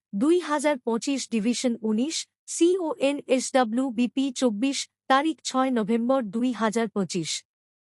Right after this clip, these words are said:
এখানে স্পষ্টভাবে জানানো হয়েছে, লিখিত পরীক্ষা অনুষ্ঠিত হবে তিরিশে নভেম্বর কুড়ি পঁচিশ, রবিবার। পরীক্ষার ই-অ্যাডমিট কার্ড ডাউনলোড করা যাবে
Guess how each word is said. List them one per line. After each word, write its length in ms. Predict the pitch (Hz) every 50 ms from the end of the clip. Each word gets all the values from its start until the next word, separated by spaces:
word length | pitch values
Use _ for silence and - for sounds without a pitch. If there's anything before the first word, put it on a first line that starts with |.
| _ _ _ _ _ _ _ _ -
এখানে 320 | 240 233 - 262 277 277 285 269
স্পষ্টভাবে 760 | - - - 269 285 285 - - 339 320 269 302 320 294 330 269
জানানো 380 | 196 214 190 190 202 202 208 208
হয়েছে, 360 | 196 208 190 185 - - 202 180 180 - _ _ _ _ _ -
লিখিত 380 | 240 233 311 294 - 349 339 - 349 - -
পরীক্ষা 360 | 247 240 262 233 - - 254
অনুষ্ঠিত 500 | 247 - 220 220 233 220 - - 262 220 -
হবে 300 | 226 196 208 196 202 220 226
তিরিশে 480 | - 254 254 247 277 269 - - 262 240
নভেম্বর 520 | 226 220 214 196 226 262 269 269 269 262 247
কুড়ি 280 | - - 254 240 262 262 -
পঁচিশ, 380 | - 226 226 - - 254 262 247 - - - _ _ _
রবিবার। 480 | - 208 240 233 208 233 185 185 165 160 156 - _ _ _ _ _ _ _ _ _ _ _ _ _ _ _ _ _ _ _ -
পরীক্ষার 460 | 285 320 359 359 - - 330 349 370 339 370
ই-অ্যাডমিট 540 | 262 269 269 269 269 226 240 269 320 - - - -
কার্ড 200 | 277 269 277 247 208
ডাউনলোড 480 | 226 208 208 220 240 240 247 254 - -
করা 260 | - 220 196 180 180
যাবে 300 | 165 190 185 156 170 156